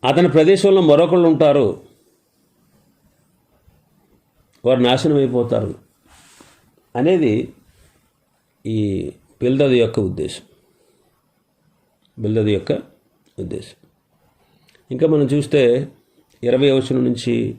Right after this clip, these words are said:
ఇరవై రెండవ వచనం వరకు చూస్తే, "ఆలోచించుము, దేవుడు యథార్థవంతుని త్రోసివేయడు, ఆయన దుష్కార్యములు చేయవారిని నిలువబెట్టడు. నిన్ను పగబట్టువారు అవమానభరితులవుతారు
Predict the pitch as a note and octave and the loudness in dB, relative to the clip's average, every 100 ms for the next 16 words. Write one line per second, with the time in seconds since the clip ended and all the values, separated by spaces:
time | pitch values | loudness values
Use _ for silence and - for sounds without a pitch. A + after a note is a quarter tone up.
0 | - A2+ A2+ A2+ G#2+ G#2+ A2+ G#2+ G#2 G2 | -6 -2 0 0 -2 -2 -4 -4 -4 -6
1 | G2 - C#3+ - - C3 D#3 D3+ C#3 B2 | -8 -6 -8 -8 -2 0 0 0 -2 -4
2 | C3+ G3+ _ _ _ _ _ _ _ _ | -4 -8 _ _ _ _ _ _ _ _
3 | _ _ _ _ _ _ _ _ G2+ C3 | _ _ _ _ _ _ _ _ -2 2
4 | E3+ F3 C#3+ D#3 E3+ D#3 F3 D#3 D#3 D3 | 4 4 6 4 2 4 2 4 0 2
5 | C3+ B2 B2+ A#2+ A#2 - - - _ _ | 0 2 2 0 0 -6 -10 -20 _ _
6 | _ _ _ _ _ _ _ _ A#2+ C#3 | _ _ _ _ _ _ _ _ -2 0
7 | A#2 B2 - E3 D#3+ E3+ D#3 D#3+ D#3 D3+ | 0 -2 0 0 2 2 2 2 2 2
8 | D3 C#3 C3+ - _ _ - G#2+ A2 G#2+ | 2 0 -2 -10 _ _ -6 0 2 2
9 | A2+ A2+ A2 G#2+ - - _ _ _ _ | 0 0 -4 -4 -12 -20 _ _ _ _
10 | _ _ _ _ _ A#2 C3+ D3 C#3+ C#3+ | _ _ _ _ _ -2 0 2 2 2
11 | E3 D#3+ E3 D#3 D3+ C#3 C3 C#3 C#3 C3 | 2 2 2 2 4 4 4 2 2 2
12 | A#2+ A#2+ A2 G#2+ G#2 G2+ | 0 0 -2 -2 -4 -4